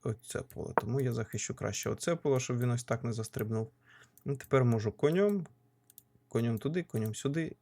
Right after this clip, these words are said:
і все нормально. Рокіровка вже на цю сторону готова, якщо що. Підемо.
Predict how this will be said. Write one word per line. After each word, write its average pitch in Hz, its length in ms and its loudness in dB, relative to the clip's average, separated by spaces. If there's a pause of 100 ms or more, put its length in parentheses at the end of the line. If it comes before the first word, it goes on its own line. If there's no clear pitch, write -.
і 139 100 0
все 123 180 -4
нормально. 104 480 -4
Рокіровка 135 540 2
вже 107 140 -2
на 107 140 -2
цю - 140 -10
сторону 110 340 0
готова, 226 440 2
якщо 170 320 -2
що. 160 280 -2 (1080)
Підемо. 98 320 2